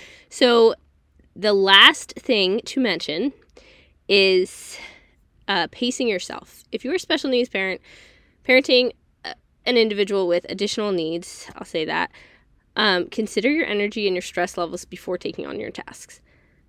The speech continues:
Uh, you need to prioritize and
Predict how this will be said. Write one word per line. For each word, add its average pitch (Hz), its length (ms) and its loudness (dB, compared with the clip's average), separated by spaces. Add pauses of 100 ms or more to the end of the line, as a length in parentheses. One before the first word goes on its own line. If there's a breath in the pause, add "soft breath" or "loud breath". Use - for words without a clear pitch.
(200)
Uh, 190 240 -4
you 196 140 -4
need 226 200 0
to 302 400 2
prioritize 262 1040 0 (420 loud breath)
and 180 580 -6